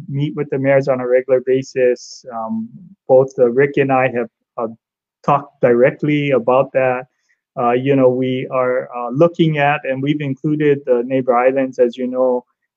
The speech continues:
uh, Kauai, uh, youth, uh, activities has been restarted for about six months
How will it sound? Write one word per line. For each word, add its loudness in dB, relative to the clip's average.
uh, 2
Kauai, 4
uh, -2
youth, -2
uh, -8
activities -6
has 0
been -4
restarted 0
for 4
about 0
six -6
months -4